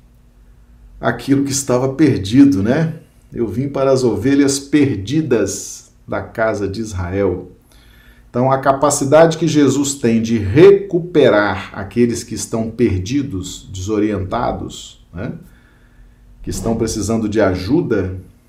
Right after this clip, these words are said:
é... fica bem patenteado nessa trajetória de Caim para Noé, tá certo? É um, é um exemplar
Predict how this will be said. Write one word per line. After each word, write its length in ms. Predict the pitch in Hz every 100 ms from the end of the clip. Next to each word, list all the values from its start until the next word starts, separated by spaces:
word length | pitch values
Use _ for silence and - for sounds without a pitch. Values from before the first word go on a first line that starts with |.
| _ _ - -
é... 1300 | 104 104 104 104 101 101 98 98 98 95 95 95 92
fica 380 | - 131 143
bem 280 | - - 156 -
patenteado 840 | 143 139 139 - 120 113 123 127 - - _ -
nessa 300 | 110 113 -
trajetória 760 | - 123 120 123 - 104 101
de 120 | 98 101
Caim 480 | - 120 101 107
para 160 | 113 117
Noé, 400 | 123 98 85 82 - - -
tá 60 | -
certo? 320 | - 110 120 101
É 80 |
um, 220 | 107 123 120
é 140 | 107
um 120 | 120
exemplar 880 | 123 117 110 95 104 113 123 - -